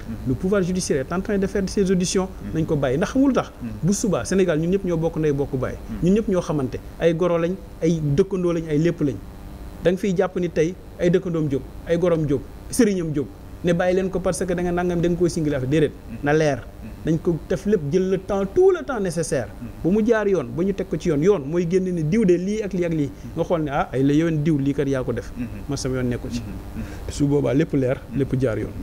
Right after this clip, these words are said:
Speaker 1: Beneen point bu ñuy jeexalee mooy, euh, limogeage, euh, docteur Cheikh Dieng. Gouvernement bi jub jubal jubante la ñu woote, waaye gis nañ sax ay ñooñam ñoo ngi génn, ñoom ñuy accuser auto-,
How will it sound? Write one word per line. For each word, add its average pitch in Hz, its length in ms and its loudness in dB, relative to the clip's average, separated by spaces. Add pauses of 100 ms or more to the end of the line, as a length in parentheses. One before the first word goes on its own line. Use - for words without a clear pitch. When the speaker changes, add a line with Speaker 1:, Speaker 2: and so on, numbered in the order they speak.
Speaker 1:
Beneen 147 200 2
point 143 240 0
bu 127 120 -2
ñuy 123 140 0
jeexalee 123 320 0
mooy, 123 360 0
euh, 110 380 0
limogeage, 123 600 0
euh, 110 120 -2
docteur 117 320 -4
Cheikh 117 200 -4
Dieng. 147 200 0 (380)
Gouvernement 123 380 0
bi 123 140 -4
jub 131 160 -2
jubal 131 240 0
jubante 127 280 0
la 123 100 -2
ñu 127 80 0
woote, 139 160 -2
waaye 120 180 0
gis 123 120 -4
nañ 131 100 0
sax 127 160 -8
ay 120 120 -4
ñooñam 120 260 0
ñoo 120 120 2
ngi 117 160 -2
génn, 139 300 0
ñoom 117 180 0
ñuy 123 120 2
accuser 117 300 -4
auto-, 117 260 -6